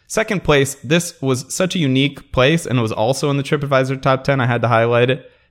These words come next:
The National Museum of Funeral History. <laughs> I've taken a sample, uh, blurb from one of the TripAdvisor reviews of this just to get a feel. Super highly rated.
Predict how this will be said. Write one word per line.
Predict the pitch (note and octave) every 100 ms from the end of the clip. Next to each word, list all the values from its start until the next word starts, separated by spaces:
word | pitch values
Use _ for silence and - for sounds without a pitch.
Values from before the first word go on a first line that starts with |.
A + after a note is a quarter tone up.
| -
The | A2+
National | A2+ B2+ G3+ - G3+ G3
Museum | E3 C3+ B2 C3+ C3
of | A2+ G#2+
Funeral | - - C#3 D3+ D#3+ D#3+ D#3+ D#3+ D#3+ - _
History. | D3+ C#3+ - G2 D#2 F2 - -
<laughs> | F#3 - - D3+ - C3+ C#3 - C#3 - C#3+ - - D3+ - _ _ -
I've | C3
taken | E3+ G3+ F#3+
a | D3
sample, | - E3+ F3 F3 F3+ F3 E3+ - _ _ -
uh, | A#2+ A#2+ A#2 A2
blurb | A2 B2 C3 D#3
from | D#3 B2
one | B2
of | B2
the | B2 A#2
TripAdvisor | - C3+ C#3+ C3 A2+ A#2 A#2+ A#2+ A#2+ B2 - _ _ -
reviews | A2 A#2 A#2+ A2 A2+ C3 D3+ -
of | C3+
this | C#3 D3+ - -
just | - B2
to | A#2
get | A#2+
a |
feel. | A2+ B2+ -
Super | - - B3+ F#3
highly | C3 A2 G#2
rated. | F#2+ F2+ F2+